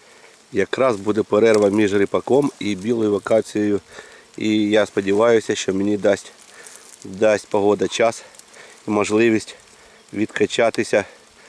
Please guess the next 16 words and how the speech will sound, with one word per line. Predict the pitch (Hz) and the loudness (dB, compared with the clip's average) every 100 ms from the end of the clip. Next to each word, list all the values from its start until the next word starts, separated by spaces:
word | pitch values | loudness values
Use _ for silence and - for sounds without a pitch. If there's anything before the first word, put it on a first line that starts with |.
| - - | -20 -14
із | - 95 | -8 -2
рапсом | 104 120 - 110 107 | 2 0 0 -4 -4
і | - 104 104 98 - - - - - - - - _ - - _ _ _ - | -2 0 0 -2 -8 -20 -20 -20 -20 -20 -20 -20 _ -20 -20 _ _ _ -8
надіятись, | 104 104 104 113 - 101 - - - | -4 -2 0 0 0 -6 -12 -20 -20
сподіватись | - 113 107 101 104 117 - - - - - 110 | -6 -2 0 2 2 -2 -8 -16 -20 -20 -12 -4
на | 107 107 107 104 - - - - - | -2 0 -2 -4 -10 -20 -20 -20 -8
акацію. | 113 - 123 107 104 95 85 - - - - - - - - - - - - - - - - - - - - - - - - _ - _ _ _ _ _ _ _ - | -8 -2 0 0 -2 -4 -6 -18 -20 -20 -20 -20 -20 -20 -20 -20 -20 -20 -20 -20 -20 -20 -20 -20 -20 -20 -20 -20 -20 -20 -20 _ -20 _ _ _ _ _ _ _ -12
Та | - 113 | -2 0
я | |
сподіваюся, | 113 120 110 123 135 - 110 | 0 -2 2 4 4 0 -2
що | 113 | -2
цей | - 110 | 2 2
рапс | 110 104 - | 2 0 -2
хоч | 107 - | -2 0
і | |
менший, | 110 143 - 139 | 0 0 0 -4